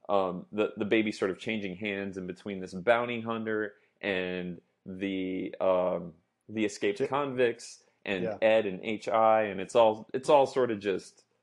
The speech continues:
Speaker 1: passed from hand to hand in, in a big goofy mess. And, um, in the end, the baby winds up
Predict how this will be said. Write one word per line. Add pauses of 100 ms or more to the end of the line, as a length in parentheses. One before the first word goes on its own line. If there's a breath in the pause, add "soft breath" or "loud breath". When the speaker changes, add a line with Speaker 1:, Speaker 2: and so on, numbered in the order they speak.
(240)
Speaker 1:
passed
from
hand
to
hand
in,
in
a
big
goofy
mess. (480)
And,
um,
in
the
end,
the
baby
winds
up